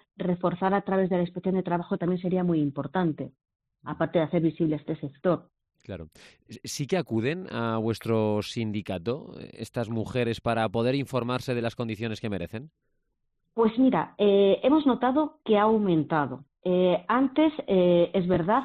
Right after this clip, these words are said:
Speaker 1: eh, que apenas se acercaban, pero desde que hemos empezado con, con todas estas movilizaciones, el otro día, eh, pues hubo aquí movilizaciones también en, en alguna provincia de Castilla y León,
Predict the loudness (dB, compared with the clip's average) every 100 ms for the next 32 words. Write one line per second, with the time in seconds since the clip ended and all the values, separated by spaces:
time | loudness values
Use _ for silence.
0 | -4 0 2 2 2 -2 0 2 0 -2
1 | -4 -4 -2 -2 -2 -4 -18 -8 0 2
2 | 2 2 2 2 -2 0 -2 0 0 0
3 | 0 2 4 4 4 2 -2 -4 -2 0
4 | 2 0 -4 -4 -4 -2 0 0 0 -2
5 | -2 -2 0 -2 0 2 2 2 -2 -14
6 | -20 -8 -2 0 0 -2 0 0 2 2
7 | 2 0 -2 -2 -2 -2 0 2 2 2
8 | 4 2 0 -2 -4 -2 0 0 0 0
9 | 0 0 0 -2 -2 -6 -4 -2 0 0
10 | 2 2 2